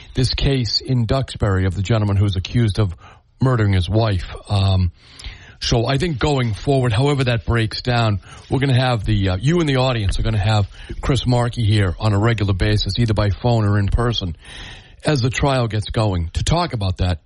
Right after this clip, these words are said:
about those cases. Chris, you've done some murder cases. Um, talk a little bit about the,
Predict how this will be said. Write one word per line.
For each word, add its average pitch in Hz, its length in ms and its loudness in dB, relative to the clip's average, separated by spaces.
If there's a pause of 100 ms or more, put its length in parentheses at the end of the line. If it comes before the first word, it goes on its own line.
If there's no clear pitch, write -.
(120)
about 107 260 0
those 95 180 0
cases. 95 460 0 (380)
Chris, 170 260 0
you've 196 160 0
done 147 220 0
some 104 320 -2 (320)
murder 110 240 2
cases. - 500 -2 (240)
Um, 90 380 2 (1000)
talk 170 260 0
a 156 40 0
little 113 140 2
bit 95 80 2
about 90 240 -2
the, 80 180 0